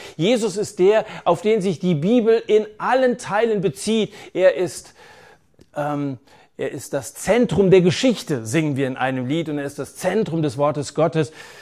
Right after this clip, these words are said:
Äh, in ihm löst Gott unsere Probleme.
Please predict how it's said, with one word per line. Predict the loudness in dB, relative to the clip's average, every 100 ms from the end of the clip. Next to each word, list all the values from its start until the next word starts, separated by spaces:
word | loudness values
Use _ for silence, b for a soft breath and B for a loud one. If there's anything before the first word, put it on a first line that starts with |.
| B B -4
Äh, | -2 -2 -2
in | -6 -4 -2
ihm | 0 2 0 -4 -10 _ _ _ -8
löst | 0 2 2 -2 -2
Gott | -2 -2
unsere | -4 -4 -2 -2 -4
Probleme. | -4 -6 -4 -6 -8